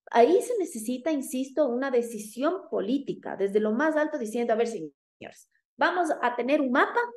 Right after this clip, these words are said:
en donde vamos a determinar dónde es, eh, dónde hay pueblos ancestrales y dónde no hay pueblos ancestrales. Por ende, dónde se abre el catastro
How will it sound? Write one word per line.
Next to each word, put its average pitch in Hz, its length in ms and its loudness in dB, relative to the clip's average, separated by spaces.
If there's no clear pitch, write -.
en 240 180 2
donde 220 540 2
vamos 285 360 2
a 254 100 4
determinar 214 680 -2
dónde 311 600 2
es, 233 240 -8
eh, 160 300 -2
dónde 262 260 0
hay 240 220 -2
pueblos 247 320 -2
ancestrales 226 760 0
y 269 100 0
dónde 311 240 4
no 320 260 2
hay 370 160 4
pueblos 359 340 0
ancestrales. 339 640 -2
Por 233 180 8
ende, 294 420 6
dónde 240 400 0
se 339 140 0
abre 226 280 4
el 277 120 2
catastro 277 760 -4